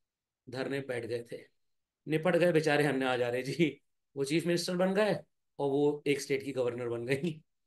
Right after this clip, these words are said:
समझ में आया? क्या मेंटेन हुआ? Stability and balance।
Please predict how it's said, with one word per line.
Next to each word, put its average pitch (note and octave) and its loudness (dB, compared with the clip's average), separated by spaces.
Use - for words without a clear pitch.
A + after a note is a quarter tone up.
समझ C3+ -6
में D3 0
आया? F3+ 4
क्या D3+ 0
मेंटेन D3+ 4
हुआ? C3+ 0
Stability C3+ 0
and F3+ 2
balance। - -12